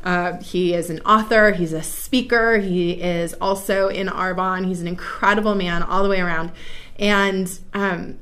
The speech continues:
he recently wrote his second book. So his first bestseller was Get Up.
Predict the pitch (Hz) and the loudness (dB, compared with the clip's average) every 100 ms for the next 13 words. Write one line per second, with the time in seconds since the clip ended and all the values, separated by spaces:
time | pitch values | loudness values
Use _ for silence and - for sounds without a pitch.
0 | - - 233 208 240 233 277 262 208 185 | -12 -4 -2 2 0 0 -2 -2 0 0
1 | 180 185 175 - 165 - 151 175 156 - | 0 -4 -8 -4 -4 -4 -8 -4 -4 -4
2 | - 170 165 165 165 214 220 220 196 196 | -4 -2 -2 -2 -2 2 0 2 -2 0
3 | 190 185 190 190 180 170 165 175 170 170 | -2 0 0 0 0 0 -2 -2 2 2
4 | 330 | 2